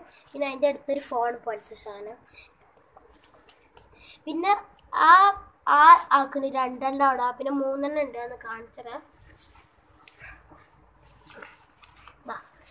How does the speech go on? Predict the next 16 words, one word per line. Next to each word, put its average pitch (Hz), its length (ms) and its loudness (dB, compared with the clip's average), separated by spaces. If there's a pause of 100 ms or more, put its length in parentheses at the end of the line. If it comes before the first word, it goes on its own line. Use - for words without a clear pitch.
(640)
കണ്ടോളി, 214 360 -10 (400)
കണ്ടോ, 226 160 -8 (140)
ഇത് 277 120 4 (140)
phone 320 320 10 (160)
കവറാണ്. 240 540 2 (580)
ഇതിൽ 330 280 2 (180)
ഫോണിൻ-, 254 580 4 (960)
ഇതാ 311 140 4 (100)
ഉണ്ടാക്കിയതാണ്. 285 760 6 (420)
ഇതിൽ 339 260 0
നമ്മൾ 330 200 10 (100)
ഫോണിൻ്റെ 277 680 4 (140)
ക-, 262 260 4
സാധാ 254 340 6 (140)
കവറെ 247 340 4 (100)
ഒട്ടിച്ചിട്ട് 240 500 -8